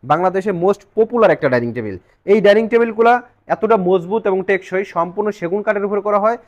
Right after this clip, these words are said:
এবং কালার করা হয় ইতালিয়ান ব্র্যান্ডের লেকার স্প্রে। ভাই যেহেতু ইতালি থেকে এই ফার্নিচারগুলো আমাদের কাছে অর্ডার করছে, আমরা বিশ্বাসের আস্থা রেখেই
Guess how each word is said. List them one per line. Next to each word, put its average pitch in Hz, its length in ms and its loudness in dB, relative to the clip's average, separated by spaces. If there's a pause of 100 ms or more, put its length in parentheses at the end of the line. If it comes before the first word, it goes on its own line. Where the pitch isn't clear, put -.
(140)
এবং 160 220 -2
কালার 175 240 4
করা 196 200 2
হয় 214 240 2
ইতালিয়ান 185 440 0
ব্র্যান্ডের 156 260 -2
লেকার 147 320 2
স্প্রে। 139 240 -6
ভাই 127 260 0
যেহেতু 196 340 0 (100)
ইতালি 214 400 -2
থেকে 202 400 0 (260)
এই 190 140 0
ফার্নিচারগুলো 190 580 0
আমাদের 175 320 2
কাছে 185 200 -2
অর্ডার 156 260 2
করছে, 170 240 -4
আমরা 160 240 0
বিশ্বাসের 151 420 -8
আস্থা 135 240 -2
রেখেই 175 300 -4